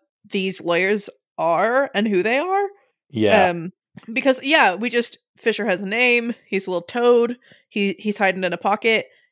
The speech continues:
Speaker 1: He's looking out for his dude. Like, and even without, you know, Snowdrop and all these other things that I think about with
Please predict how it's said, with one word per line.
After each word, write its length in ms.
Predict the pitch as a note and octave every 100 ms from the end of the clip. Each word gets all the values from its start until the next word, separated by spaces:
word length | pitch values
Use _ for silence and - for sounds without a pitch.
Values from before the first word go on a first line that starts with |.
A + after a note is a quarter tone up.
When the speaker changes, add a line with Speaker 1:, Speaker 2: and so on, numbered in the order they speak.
| _
Speaker 1:
He's 200 | - G#3+
looking 220 | G#3 G3+
out 160 | G3 F#3+
for 140 | G3
his 120 | F3 F#3
dude. 420 | A#3 A#3 A#3 A3 _ _ _ _
Like, 320 | G3 F#3+ F#3 _ _ _ -
and 140 | A3+
even 300 | A3 B3+ C#4
without, 480 | B3+ A3+ G3+ G3+ F3
you 100 | G#3
know, 220 | G3 F3
Snowdrop 560 | G3 - D4+ C#4+ A3+ G#3
and 80 | G#3
all 100 | G3
these 160 | F#3+ G3
other 400 | F#3 F#3+ F#3 F#3+ _ _ _ -
things 260 | G3+ G3
that 100 | G3
I 80 | F3
think 220 | F3+ F#3+
about 320 | F#3+ F3+ E3+ -
with 340 | D#3+ - _